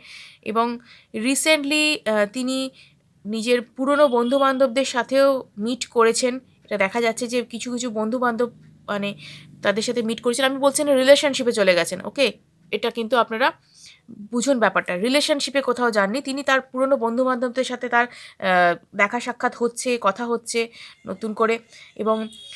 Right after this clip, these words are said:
আপনাকে তিনি মিস করছেন ভীষণভাবে, আপনার প্রতি নস্টালজিক ফিল করছেন, আপনার সঙ্গে একটা যোগাযোগ করতে চাইছেন, আপনাকে নিয়ে তিনি কিছু ভাবনা চিন্তা করছেন, কিছু চিন্তার মধ্যে তার রয়েছে। এবং এই যে একটা সিচুয়েশন,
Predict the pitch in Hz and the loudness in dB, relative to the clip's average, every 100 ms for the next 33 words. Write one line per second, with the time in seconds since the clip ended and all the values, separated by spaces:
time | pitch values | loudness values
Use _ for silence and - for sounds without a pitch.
0 | - - 226 247 269 277 277 277 247 269 | -2 2 4 2 -2 -2 -2 -2 -2 -2
1 | - 269 262 269 233 214 240 233 220 220 | 2 2 2 0 -2 -4 0 2 0 -4
2 | - - - 214 233 233 240 226 214 214 | -10 -12 0 0 0 -4 -4 -2 0 0
3 | - 262 247 262 - 240 220 220 226 220 | 2 2 2 -6 -6 -6 0 -2 0 0
4 | 196 - 226 - 226 226 220 - 226 208 | 0 0 -6 -4 -6 -2 -2 -2 0 0
5 | 190 - 202 214 226 240 226 214 220 214 | 0 -8 -2 -2 -2 -4 -4 -8 -6 -4
6 | 208 220 208 196 196 196 202 196 202 190 | -4 -6 -6 -6 -4 -6 -6 -6 -8 -8
7 | 196 190 - 190 185 190 208 220 226 220 | -12 -12 -14 -14 -6 -6 -4 -6 -6 -6
8 | 220 226 208 202 208 214 226 226 226 214 | -6 -8 -12 -12 -12 -10 -10 -4 -4 -4
9 | 208 214 214 214 214 214 247 - - - | -6 -4 -2 -2 -2 -2 -6 -8 -20 -20
10 | _ 247 262 180 - 220 277 294 294 294 | _ 2 2 2 -4 -2 0 -2 2 2
11 | 285 285 277 247 262 269 247 196 | 2 -2 -2 -6 -2 -2 -2 -6